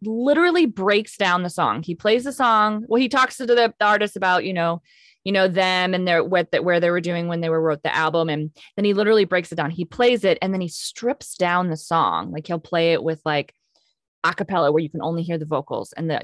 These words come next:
he plays it with the artist, and the artist is sitting there listening to it. It's really, really a beautiful show. So he says,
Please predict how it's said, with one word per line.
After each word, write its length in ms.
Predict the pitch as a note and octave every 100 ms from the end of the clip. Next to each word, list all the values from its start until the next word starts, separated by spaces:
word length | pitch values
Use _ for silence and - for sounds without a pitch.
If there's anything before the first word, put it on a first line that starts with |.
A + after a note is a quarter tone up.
| C#3+
he 160 | D#3+ E3+
plays 300 | - E3+ D#3+
it 120 | D#3
with 200 | D3+ D#3+ -
the 80 |
artist, 360 | - C3+ D2+ -
and 80 | C#3+
the 80 | -
artist 280 | D3+ D3+
is 100 | -
sitting 180 | - D3+
there 140 | D3 B2
listening 340 | D3 - D3
to 160 | - A#2+
it. 160 | - -
It's 200 | G3+ -
really, 380 | A3+ G4+ A#3 D#3+ -
really 380 | F3 G#3+ F#3+
a 60 | E3+
beautiful 440 | D#3+ E3+ E3 D#3
show. 440 | D3 F3 D#3 C#3 D3+ _ _ _ _ _ _ _
So 200 | - G#3+
he 180 | A3 A3+
says, 360 | A3 G#3+ G3+